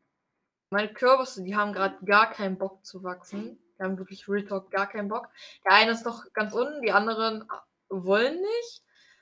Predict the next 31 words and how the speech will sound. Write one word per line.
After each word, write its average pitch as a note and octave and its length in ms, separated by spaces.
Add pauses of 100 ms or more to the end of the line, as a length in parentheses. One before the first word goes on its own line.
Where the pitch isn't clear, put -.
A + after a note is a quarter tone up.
(120)
Und A3 160
der A3 140
andere, A#3 460
der A3+ 140
ist C#4+ 200
schon D4+ 140
ein A3 260
bisschen A#3+ 500
im G#3+ 160
Wachsmodus, G#3 640
aber F#3+ 200
nicht F#3 220
wirklich. G3 400
<laughs> A3 300 (920)
So, G3 360 (100)
ich - 140
gehe A3+ 160
erstmal G#3+ 320
in G3+ 80
die F3+ 60
Sauna G3 420
runter A#3+ 580 (720)
und G#3+ 540
dann A3+ 300
lese A3 280
ich A3 140
den G3+ 160
nächsten G#3 240
Kommentar G#3+ 580
vor. F#3+ 640 (800)
So, G3+ 260